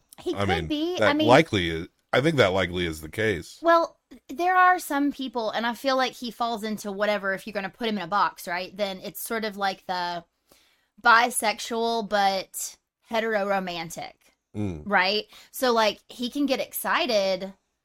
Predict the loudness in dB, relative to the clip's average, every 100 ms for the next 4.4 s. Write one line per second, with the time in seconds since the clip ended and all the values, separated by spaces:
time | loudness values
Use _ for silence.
0 | _ _ 0 0 0 -4 -2 2 2 0
1 | -6 -8 -14 -16 _ _ _ _ 0 2
2 | 2 0 -4 -2 -2 -2 -4 -2 -2 0
3 | -2 -4 -4 -6 -4 -2 -2 -2 -4 -4
4 | -4 -6 -10